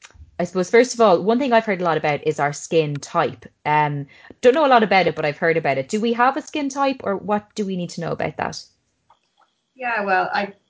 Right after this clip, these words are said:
Speaker 2: I agree. I think skin cancer is such an important thing to talk about.
Speaker 1: Mm.
Speaker 2: I'm really happy you brought that up. Thank you. And
Speaker 1: Yeah.
Speaker 2: definitely prevention is huge in it. I think the British Association of Dermatology estimates that four out of five skin cancers were preventable.
Speaker 1: Oh, wow.
Speaker 2: Um,
Speaker 1: Okay.
Speaker 2: and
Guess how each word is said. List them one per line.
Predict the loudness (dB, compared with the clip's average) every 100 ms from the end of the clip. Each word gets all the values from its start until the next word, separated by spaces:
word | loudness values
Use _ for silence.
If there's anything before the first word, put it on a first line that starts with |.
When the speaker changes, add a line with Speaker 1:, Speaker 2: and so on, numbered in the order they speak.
| _ 0
Speaker 2:
I | 0
agree. | 0 2 4 4
I |
think | 2 -4
skin | -6 -6
cancer | 0 -2 -2
is | -6 -4
such | -6 -4
an | -6
important | -2 0 0 -4 -4
thing | -2 -2
to | -4
talk | 0 0 2
about. | 2 2
Speaker 1:
Mm. | 0 -4
Speaker 2:
I'm | _ -4
really | 0
happy | 0 -2 -6
you | -6
brought | -8 -8
that | -8 -8
up. | -8 -12 _
Thank | -10 -6 -4
you. | -2
And | -4
Speaker 1:
Yeah. | -6 -2 0
Speaker 2:
definitely | 0 -4 -4
prevention | -4 -4 -4 -4
is | -8 -8
huge | -4 -4 -2
in | -2
it. | -2 -4
I | -6
think | -6 -8 _ -2
the | -2 2
British | 0 0
Association | 2 2 2 -4 -4
of | -4
Dermatology | -4 -4 -2 -2 -2 -2
estimates | -2 -4 -6 -6 -6
that | -10 -2
four | 0 0
out | 0
of | -2
five | 0 0 -2
skin | -8 -6
cancers | -6 -6 -8 -12 _ -20 -20 _
were | 0 0
preventable. | 0 -2 -2 -4 -8 -8 _ -20 -20 -20 _
Speaker 1:
Oh, | -18
wow. | -8
Speaker 2:
Um, | -4 -2 -2 -2
Speaker 1:
Okay. | -4 -4 -6 _ _ _ _ _ 0
Speaker 2:
and | 2 2 -2